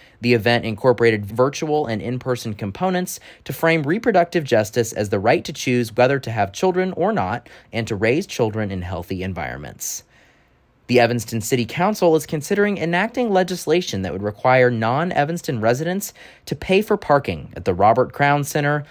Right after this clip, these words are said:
Levy Senior Center, James Park, and Loveless Park. The proposed fee could range from fifty cents to three dollars per hour and was first proposed at the Second Ward meeting Tuesday.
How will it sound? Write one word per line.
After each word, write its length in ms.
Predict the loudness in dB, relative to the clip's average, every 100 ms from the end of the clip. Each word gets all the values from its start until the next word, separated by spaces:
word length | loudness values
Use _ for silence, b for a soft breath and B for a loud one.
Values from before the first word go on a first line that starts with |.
| B
Levy 300 | -2 0 0
Senior 340 | -2 -4 -2 -2
Center, 420 | 0 0 0 -2 B B
James 380 | 2 4 4 0
Park, 480 | 2 4 4 0 -8
and 160 | -4 2
Loveless 400 | 4 2 0 -6
Park. 400 | -6 -8 -8 -16 B B B B -4
The 60 |
proposed 460 | -4 0 4 4 2
fee 300 | -2 0 0
could 260 | 0 0
range 380 | 2 2 2 -2
from 200 | -2 -2
fifty 360 | 0 -2 -2 -4
cents 420 | -2 0 0 -2
to 120 | -4
three 280 | -4 -2 0
dollars 400 | 4 6 6 2
per 160 | -2 -6
hour 400 | 2 4 4 2 B B B
and 140 | -4
was 140 | -4 -2
first 260 | -2 -2
proposed 580 | -2 -2 2 2 2 -4
at 100 | -8
the 80 | -8
Second 460 | -4 -2 -2 -4 0
Ward 300 | 0 0 -2
meeting 400 | -8 -10 -14 -12
Tuesday. 560 | -12 -12 -12 -12 -14